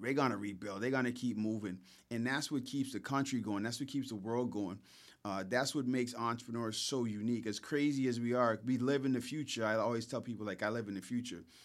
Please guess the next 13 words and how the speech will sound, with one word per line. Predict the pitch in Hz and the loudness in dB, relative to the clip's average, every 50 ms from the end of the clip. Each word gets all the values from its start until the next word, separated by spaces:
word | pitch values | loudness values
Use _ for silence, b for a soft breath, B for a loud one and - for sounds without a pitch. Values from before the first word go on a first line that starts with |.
| B B - | B B -6
But | 107 - | -2 2
entrepreneurs | - 135 165 180 180 - 147 135 127 123 | 4 6 6 4 4 0 0 0 0 0
live | 120 120 113 | 0 0 0
in | 117 | 0
the | 110 | -2
future | 110 - 156 147 - - 113 | -2 -2 -2 -4 -2 -4 -4
because | 110 101 - 117 | -4 -2 -2 0
we | 110 135 135 | 0 0 0
just, | 127 131 120 - - - - | 0 0 0 0 -2 0 -2
we | 123 | -2
just | 123 123 123 123 - - | -2 0 0 -2 -2 0
see | 135 139 131 | -2 -2 -2
the | - | -2